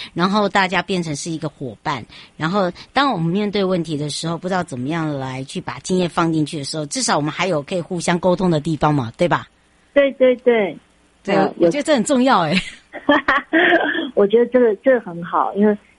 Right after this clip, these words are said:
Speaker 2: 如果有，有未来有更多人让我问的话，我也好开心哦。
Speaker 1: 对不对？
Speaker 2: 嗯，
Speaker 1: 嗯，
Speaker 2: 对。
Speaker 1: 说不如问到一些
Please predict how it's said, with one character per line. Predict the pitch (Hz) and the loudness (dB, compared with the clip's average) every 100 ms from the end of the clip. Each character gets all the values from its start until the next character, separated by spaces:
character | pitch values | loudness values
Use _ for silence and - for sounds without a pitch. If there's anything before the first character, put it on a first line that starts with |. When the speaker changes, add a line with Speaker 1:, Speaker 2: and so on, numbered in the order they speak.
| - | 2
Speaker 2:
如 | 233 | 6
果 | 254 | 6
有， | 202 185 165 | 4 -2 -2
有 | - 196 | 2 6
未 | 226 | 6
来 | 240 196 | 4 2
有 | 175 | 0
更 | 160 226 208 | 2 2 4
多 | 208 | 6
人 | 196 | 6
让 | 190 | 4
我 | 190 | 2
问 | 165 196 185 | 4 4 4
的 | 160 | 0
话， | 196 185 | 2 2
我 | 175 185 | 4 4
也 | 175 | 2
好 | 170 | 0
开 | - - 185 | -2 2 2
心 | 185 180 170 | 2 2 4
哦。 | 170 175 _ | 2 0 _
Speaker 1:
对 | - | -6
不 | 214 | 0
对？ | 185 - - 151 131 160 - - | 4 4 2 0 -6 -12 -16 -6
Speaker 2:
嗯， | 208 | 0
Speaker 1:
嗯， | 226 | 2
Speaker 2:
对。 | 175 165 240 | 2 2 -2
Speaker 1:
说 | 277 277 233 | 0 0 -2
不 | 262 | -2
如 | 294 285 277 247 | 2 2 2 -2
问 | 240 254 | 0 2
到 | 254 247 233 | 4 2 0
一 | 240 | -2
些 | 247 247 247 | 2 2 2